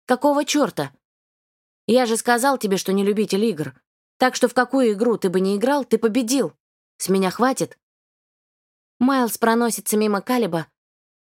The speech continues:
швыряет передник на опустевшую кассу и идет к двери. Калеб догоняет его и хватает за руку выше локтя. «Майлз, подожди».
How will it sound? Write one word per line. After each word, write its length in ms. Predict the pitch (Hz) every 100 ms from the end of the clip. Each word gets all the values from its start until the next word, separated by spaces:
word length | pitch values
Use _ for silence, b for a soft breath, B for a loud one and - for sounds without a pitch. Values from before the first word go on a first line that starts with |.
| _
швыряет 520 | - 269 254 214 -
передник 520 | 233 233 214 196 -
на 120 | 196
опустевшую 580 | 185 202 - 202 - 202
кассу 380 | - 269 - 190
и 120 | 196
идет 220 | 185 196
к 80 | 202
двери. 420 | 240 254 175 143 _ _ _ _ _ _ _
Калеб 280 | 247 214 175
догоняет 640 | 175 190 196 254 214 -
его 160 | 165 170
и 40 |
хватает 520 | - 185 185 185 170
за 160 | 175 196
руку 220 | 175 180
выше 260 | 175 170 214
локтя. 380 | 220 - 151 - _ _ _ _ _ _ _
«Майлз, 360 | 220 233 175 -
подожди». 540 | 208 233 214 196 139